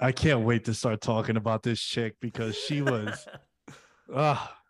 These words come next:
Speaker 2: You wanna
Speaker 1: oh,
Speaker 2: talk about
Speaker 1: man.
Speaker 2: her now, or you wanna wait? We'll wait till
Speaker 1: No,
Speaker 2: keep
Speaker 1: no,
Speaker 2: her
Speaker 1: we'll,
Speaker 2: asleep
Speaker 1: we'll
Speaker 2: or
Speaker 1: wait till
Speaker 2: yeah.
Speaker 1: when we get to it. But yeah, I agree
Speaker 2: All
Speaker 1: with
Speaker 2: right.
Speaker 1: you, man. I, I did not like that either.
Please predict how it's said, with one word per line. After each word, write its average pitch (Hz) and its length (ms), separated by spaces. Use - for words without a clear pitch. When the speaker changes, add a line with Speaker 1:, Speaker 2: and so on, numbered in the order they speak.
Speaker 2:
You - 60
wanna 139 180
Speaker 1:
oh, - 20
Speaker 2:
talk 190 180
about 110 40
Speaker 1:
man. 190 100
Speaker 2:
her 175 60
now, 196 200
or 240 60
you 185 60
wanna 151 140
wait? 139 280
We'll 156 180
wait 185 180
till 254 100
Speaker 1:
No, 247 80
Speaker 2:
keep 240 80
Speaker 1:
no, 240 60
Speaker 2:
her 233 100
Speaker 1:
we'll, 240 100
Speaker 2:
asleep 240 240
Speaker 1:
we'll 262 100
Speaker 2:
or 262 40
Speaker 1:
wait 254 80
till 233 100
Speaker 2:
yeah. 220 60
Speaker 1:
when 208 80
we 196 80
get 185 220
to 165 120
it. 151 80
But 165 140
yeah, 175 160
I 190 120
agree 180 200
Speaker 2:
All 160 60
Speaker 1:
with 135 80
Speaker 2:
right. 110 80
Speaker 1:
you, 120 40
man. 120 220
I, 151 200
I 147 120
did 151 180
not 147 260
like 135 220
that 127 240
either. 127 480